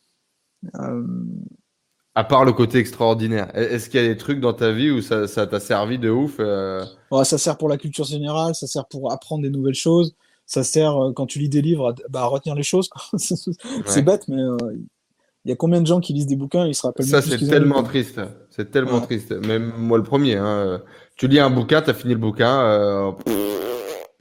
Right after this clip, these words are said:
Speaker 1: De quoi il parlait, bah, tu peux citer deux, trois trucs et puis c'est tout, quoi.
Speaker 2: Aujourd'hui, je m'oblige à faire des mind maps quand je lis pour garder un minimum de, de, de, de, d'informations, de connaissances.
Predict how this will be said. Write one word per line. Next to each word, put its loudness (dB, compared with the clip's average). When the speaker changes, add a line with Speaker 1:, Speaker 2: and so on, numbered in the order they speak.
Speaker 1:
De -2
quoi 4
il 2
parlait, 4
bah, -2
tu -16
peux -4
citer -6
deux, -4
trois 0
trucs -4
et -12
puis -14
c'est -8
tout, -8
quoi. -4
Speaker 2:
Aujourd'hui, 2
je 0
m'oblige 2
à 6
faire 4
des 2
mind 2
maps 2
quand 0
je -4
lis 2
pour -4
garder 4
un 2
minimum 0
de, 0
de, -4
de, -6
de, -4
d'informations, -2
de 0
connaissances. -2